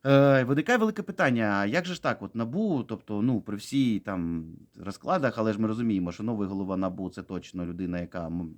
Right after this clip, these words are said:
цілком адекватні стосунки з Офісом Президента. <clears throat> Ми чули багато разів, що хороші стосунки тепер уже має Гізо Углава, сірий кардинал набу. Ну і ми, в принципі, можемо по ефективності цього органу останній рік побачити, що, в принципі, вони ловлять мілких сошок, е,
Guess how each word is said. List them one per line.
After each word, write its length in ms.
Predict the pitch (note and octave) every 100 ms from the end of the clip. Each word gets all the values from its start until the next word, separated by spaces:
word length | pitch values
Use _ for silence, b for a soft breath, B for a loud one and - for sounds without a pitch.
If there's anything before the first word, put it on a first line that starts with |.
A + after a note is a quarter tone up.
| -
цілком 360 | - A2+ G2+ F2+
адекватні 460 | F#2 F2+ F#2+ F#2
стосунки 420 | F2+ F#2+ G2 F2 G2
з 40 |
Офісом 320 | G#2 - C#3
Президента. 600 | C3+ E3+ F3 G#3+ F#3 C#3 -
<clears throat> 880 | C#3+ C3 G2 - _ _ _ -
Ми 120 | B2+ C#3
чули 220 | C#3 A2+
багато 320 | G#2 G#2 G2
разів, 220 | F#2 G2+
що 120 | F2+
хороші 280 | F#2+ G#2 F#2+
стосунки 420 | F#2 F#2 G#2 F2+ -
тепер 240 | - F#2
уже 120 | F2
має 300 | F2+ F2 E2+
Гізо 280 | E2 F2+ G#2
Углава, 460 | A#2 D#3 F#3+ E3+ D#3 B B B B
сірий 260 | D3+ C#3
кардинал 420 | C#3 B2+ B2 A#2+
набу. 240 | A#2 A2 A#2+
Ну 140 | F3+
і 200 | A#3 D#3+
ми, 140 | C3+ C#3
в 40 |
принципі, 300 | C#3 C3 A#2+
можемо 280 | A2 G#2+ G2
по 300 | G#2+ G2 F#2 B B -
ефективності 600 | - A2 B2+ G#2+ G2 -
цього 200 | A2 G#2
органу 260 | F#2+ F#2+
останній 340 | F#2 A2 G2 G2+
рік 160 | D3+
побачити, 400 | G#2+ G#2 A#2+ -
що, 120 | -
в 20 | G2+
принципі, 400 | A2+ A#2 - F#2+
вони 180 | G2+
ловлять 340 | G2+ G2 F#2 F2
мілких 340 | G2 F2 A#2
сошок, 380 | - G#3 E3 - _ -
е, 280 | A#2 A2+